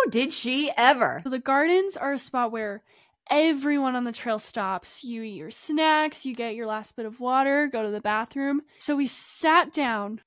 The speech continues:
Speaker 2: and I just wanted to give up.
Speaker 1: Where Haley was at the gardens, the last main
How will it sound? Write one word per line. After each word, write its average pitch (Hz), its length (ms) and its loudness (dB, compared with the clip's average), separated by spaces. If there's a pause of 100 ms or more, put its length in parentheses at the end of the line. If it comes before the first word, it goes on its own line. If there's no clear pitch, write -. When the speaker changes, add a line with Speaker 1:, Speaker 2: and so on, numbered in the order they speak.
Speaker 2:
and 233 100 0
I 233 140 2
just - 160 -8
wanted 202 160 -6
to 190 60 -10
give 185 200 -12
up. 190 240 -6
Speaker 1:
Where 226 360 2
Haley 233 360 0
was 175 320 0
at 170 100 -8
the 170 80 -2
gardens, 165 580 -2 (200)
the 185 120 0
last 170 560 -4
main 165 680 0